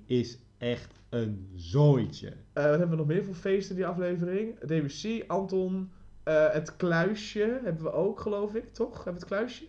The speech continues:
Speaker 2: Ja, we hebben het kluisje. We hebben de eerste scène dat ze samenkomen. Merel die verdwijnt. En, eh, Roderick die met haar naar bed is geweest.
Speaker 1: Och, ja.
Speaker 2: Eh, de ruzie tussen Willemijn en Cheryl die erg mooi was, maar oké.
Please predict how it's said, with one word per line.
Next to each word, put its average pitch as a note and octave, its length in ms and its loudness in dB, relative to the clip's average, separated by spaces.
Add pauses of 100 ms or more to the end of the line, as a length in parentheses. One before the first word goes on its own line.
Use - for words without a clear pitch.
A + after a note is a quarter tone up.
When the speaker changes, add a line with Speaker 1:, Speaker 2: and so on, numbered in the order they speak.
(120)
Speaker 2:
Ja, C3+ 180 -2
we - 60 -12
hebben C3 180 -6
het C#3+ 100 -10
kluisje. G#3 580 -2 (400)
We D3+ 80 -4
hebben D#3 300 0
de D3 120 -4
eerste D#3 280 -2
scène C#3 280 -4
dat B2+ 160 -6
ze - 80 -14
samenkomen. F#3 920 0 (140)
Merel F3+ 500 4
die G3 140 0
verdwijnt. F3 640 0 (160)
En, C#3+ 320 -2 (140)
eh, B2+ 220 0
Roderick D#3 300 4
die D#3 100 -2
met D3 80 0
haar C#3+ 100 -2
naar B2+ 100 -2
bed C3+ 160 0
is F#3+ 100 -6
geweest. F3+ 360 -2
Speaker 1:
Och, D#3+ 360 6
ja. A#2+ 680 0
Speaker 2:
Eh, D3+ 560 4 (160)
de D3+ 240 4
ruzie F#3 360 0
tussen E3 300 -2
Willemijn B2+ 400 -4
en A2 100 -6
Cheryl G#3 460 -2
die F3+ 160 -4
erg E3+ 180 -2
mooi D#3+ 240 2
was, C#3+ 200 -2
maar A2+ 180 -8
oké. F3 420 -2